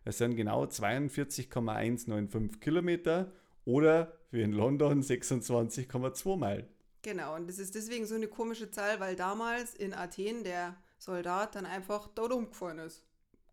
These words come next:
Speaker 2: Kann man so sagen.
Speaker 1: Aha.
Speaker 2: Ja, also so weit die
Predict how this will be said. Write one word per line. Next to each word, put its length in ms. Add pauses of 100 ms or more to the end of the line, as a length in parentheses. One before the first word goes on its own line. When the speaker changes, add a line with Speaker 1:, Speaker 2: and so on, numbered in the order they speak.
Speaker 2:
Kann 120
man 120
so 160
sagen. 300 (480)
Speaker 1:
Aha. 460 (320)
Speaker 2:
Ja, 340
also 300 (160)
so 240 (460)
weit 440
die 300